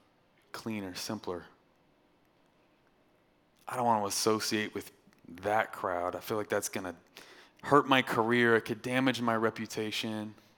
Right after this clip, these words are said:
It'll waste my time. Just get out." And maybe if we could just create some distance, take a break, get away from each other for a little bit, that, that might fix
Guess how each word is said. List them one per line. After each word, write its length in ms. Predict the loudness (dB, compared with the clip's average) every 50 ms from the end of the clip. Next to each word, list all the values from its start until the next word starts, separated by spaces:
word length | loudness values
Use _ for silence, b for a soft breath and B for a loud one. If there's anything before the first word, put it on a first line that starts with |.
| _ _ _ _ _ _ _ _ _ _
It'll 120 | -8 -4 -2
waste 280 | -2 0 0 -2 -4
my 180 | -6 -6 -8 -8
time. 680 | -10 -12 -12 -10 -10 -8 -8 -8 -8 -8 -10 -12 -14 -16 -20 -20 _ _ _ _ _ _ _ _ _ _ _ _ _ _ _ _ _ _
Just 300 | -14 -10 -8 -8 -8 -8
get 160 | -10 -10 -10 -8
out." 360 | -4 -4 -4 -4 -4 -8 -12 -18 -20 _ _ _ _ _ _ _ _ _ _ _ _ _ _ b b b b b b b b b _ -20 -14
And 100 | -6 -2
maybe 200 | 0 2 4 4
if 120 | 4 4
we 80 | 2 2
could 140 | 2 0 0
just 160 | 0 0 0
create 360 | -2 -2 0 4 4 4 4
some 220 | 2 -2 -4 -6 -4 -2
distance, 580 | 0 0 0 0 -2 -4 -4 -4 -2 -2 -4 -4
take 220 | -4 -6 -6 -6
a 60 | -8
break, 580 | -8 -4 -2 0 2 2 0 -2 -4 -10 -14 -12 -12
get 120 | -8 -6
away 220 | -2 0 0 0
from 200 | 0 -2 -4 -6
each 200 | -4 -4 -4 -2
other 320 | 0 2 2 2 0 -2 B B B B B B
for 140 | -6 0 0
a 60 | 2
little 220 | 4 4 4 4 4
bit, 200 | 2 0 2 4
that, 260 | 4 4 4 2 -4 -20 -20 B B B B B B B B 4
that 220 | 4 4 6 6
might 200 | 4 4 4 2
fix 540 | -2 -2 0 0 0 0 0 -2 -4 -4 -6